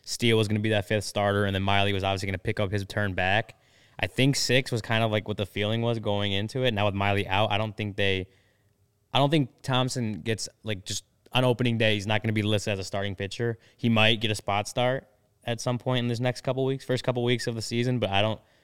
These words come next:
I don't ha-, I feel like they might, like, Ross might stick to the five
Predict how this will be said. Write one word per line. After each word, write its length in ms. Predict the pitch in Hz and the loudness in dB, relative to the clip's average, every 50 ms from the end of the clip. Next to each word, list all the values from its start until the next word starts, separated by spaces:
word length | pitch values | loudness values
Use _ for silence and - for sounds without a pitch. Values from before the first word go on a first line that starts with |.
| _ _ _ _ _ _ _ _ _ _ _ | _ _ _ _ _ _ _ _ _ _ _
I 80 | - | 0
don't 260 | 117 120 123 - - | 0 0 0 -2 -6
ha-, 260 | - - - 113 - - _ _ | -10 -6 -6 -6 -6 -8 _ _
I 100 | 123 123 | -6 -6
feel 220 | - - 135 135 | -4 0 2 4
like 140 | 131 127 113 | 4 4 2
they 160 | 117 113 117 | 2 2 2
might, 300 | 110 107 104 107 107 104 | 2 2 2 2 2 0
like, 140 | 113 101 - | 0 -4 -4
Ross 300 | - 110 107 107 - - | 0 2 2 2 2 0
might 140 | 110 107 104 | -2 -2 -2
stick 240 | - - - - _ | -2 -8 -12 -18 _
to 80 | - | -10
the 80 | 104 101 | -10 -10
five 400 | - - 107 104 104 104 101 98 | -6 -2 -2 0 2 2 0 -2